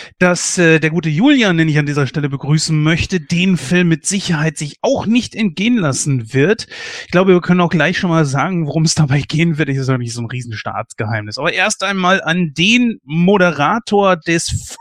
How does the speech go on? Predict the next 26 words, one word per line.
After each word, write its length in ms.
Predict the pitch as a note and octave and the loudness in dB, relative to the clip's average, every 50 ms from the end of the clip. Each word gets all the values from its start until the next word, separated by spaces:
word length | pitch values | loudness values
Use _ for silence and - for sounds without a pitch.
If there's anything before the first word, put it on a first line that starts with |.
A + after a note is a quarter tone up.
| A5+ - | -4 -2
fünfhundert 1080 | D4+ D#4 C#4+ C#4+ C#4 - - - - _ - G#3+ C4 B3 A#3 A3+ A3 A3+ A3 G3+ - - | 0 0 0 -2 -6 -10 -14 -18 -8 _ 0 2 2 2 0 0 0 0 0 -2 -4 -6
Episoden 760 | G#3 G#3 - - G#3+ A3 F3 C#3 B2+ F3 G#3 A3 G3 F#3 | -8 -8 -6 -6 -4 -4 -4 -2 -2 0 2 2 0 0
umfassenden 880 | G#3+ G3+ F#3+ - - - C#3+ F3+ - - - F3+ F3 E3 F3 F3 F3+ - - - - - _ _ _ _ | -4 -6 -6 -6 -6 -6 -6 -6 -6 -8 -12 -10 -4 -2 -2 -2 -2 -4 -8 -16 -20 -20 _ _ _ _
Moon 580 | - D#3+ F3+ G3 A#3 C4 C4 C#4+ D4+ D#4 D#4+ C4 - | 4 4 6 6 8 8 8 8 8 6 4 0 -2
Talk 380 | - - A3 G#3 G#3+ G#3+ G3+ - _ | 0 2 2 2 2 0 -2 -6 _
Podcast. 640 | - - F#3 F3 F3+ - - C#3+ C3 B2+ B2 A#2 - - | -2 0 0 0 0 -2 -2 0 0 0 -2 -6 -10 -10
Liebe 260 | C3+ D#3+ E3+ D#3+ D3 | -8 -4 0 0 2
Hörer, 280 | C#3+ D#3+ D#3+ C#3+ B2 - - - - - - - | 2 2 2 0 -2 -4 -6 -12 -20 -20 -4 4
fünfhundert 500 | - F#4 F4+ D4 C#4 D4+ D4 D4+ B3+ A#3+ | 4 4 6 6 4 4 4 2 2 2
Episoden. 600 | A#3+ B3 C#4 A#3 A3+ A#3 A#3+ A#3+ A3 E3 C#3 - - - - - - _ | 2 2 2 2 4 4 2 2 2 0 -4 -8 -12 -18 -20 -20 -8 _
Alter, 400 | - D4 D4+ C#4+ C#4 - C3+ B2 - - - - _ _ | 2 4 4 4 4 2 0 -2 -6 -12 -20 -20 _ _
ich 300 | - F3 G3 F3 - - | 0 2 2 2 0 -4
krieg 180 | - F#3+ G#3+ | -6 -6 -6
hier 160 | - - G#3 F#3+ | 0 2 2 2
Schweißausbrüche. 920 | - - G3+ G3+ G#3 G3+ - G3 G3+ F3+ - - G3 G3+ F#3 G3+ F#3+ F3 E3+ | 2 0 0 0 0 0 0 0 -2 -2 0 -2 -2 0 2 2 2 2 2
Mensch, 300 | G#3+ A3 G3+ - - - | 0 0 0 -2 -2 0
holt 320 | F#3 G#3+ A#3+ A#3 - - | 2 2 4 2 2 0
mich 200 | G3+ G#3 G#3+ - | -4 -4 -2 0
nach 220 | G#3+ G#3+ G#3 - - | 0 0 0 0 0
Hause, 260 | G#3 A3+ A#3 G3 G#3 | 0 0 0 2 2
das 200 | G3+ G3 - - | 2 2 0 -2
gibt's 260 | - A#3+ G#3 - - | -6 -6 -6 -6 -4
ja 180 | G3 F#3+ F#3+ F#3 | -2 0 0 0
gar 160 | F#3 F3+ F3 | 0 2 2
nicht. 240 | D#3+ D3 C3 - - - - _ - | 2 2 0 -2 -8 -16 -20 _ 2
Julian, 480 | G#3 C4+ C4+ B3+ A3+ F#3+ D3 B2 A2+ | 4 4 6 6 6 4 4 2 -2